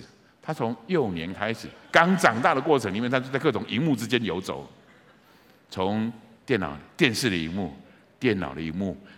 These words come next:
平板的荧幕，还有 Xbox 的荧幕、手机的荧幕，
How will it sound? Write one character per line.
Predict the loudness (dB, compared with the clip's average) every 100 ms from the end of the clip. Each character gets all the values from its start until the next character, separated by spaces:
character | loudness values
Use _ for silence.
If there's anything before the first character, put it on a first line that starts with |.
| -16
平 | -8 -4 -2
板 | -2
的 | -4
荧 | -6 -6
幕， | -4 -4 -6 -14 -20 -4
还 | 2
有 | 2 2 -2 -16 0
Xbox | 0 0 -2 -2 -2 -2
的 | -2
荧 | 0 2
幕、 | 2 2 -4 -16
手 | -12 -2 -2
机 | -2 0
的 | 2
荧 | 2 2
幕， | 2 0 -2